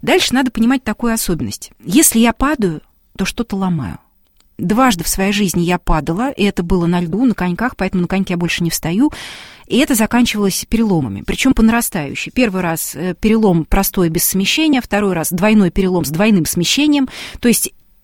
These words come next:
я лечу, там невысоко, метра полтора, но, как это часто бывает, в такие моменты все картинки мелькают, из жизни мелькают перед глазами. Я уже знаю это состояние. У меня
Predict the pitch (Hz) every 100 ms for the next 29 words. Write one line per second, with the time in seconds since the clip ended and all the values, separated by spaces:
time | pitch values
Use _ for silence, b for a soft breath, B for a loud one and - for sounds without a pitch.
0 | _ _ - 175 302 247 247 - 170 202
1 | 240 240 208 208 226 226 202 - 262 208
2 | - 180 196 185 190 151 196 B B B
3 | B B 208 226 277 262 - 226 240 254
4 | 185 - 175 196 302 311 - 220 - 214
5 | 190 214 277 269 220 b b - - 302
6 | 226 196 - 277 214 190 190 233 226 202
7 | - _ - 180 175 254 214 175 175 214
8 | 196 - 190 175 180 175 156 - - _
9 | _ _ _ _ _ - 170 196 190 185
10 | 220 185 160 160 - - 180 160 - 117
11 | 175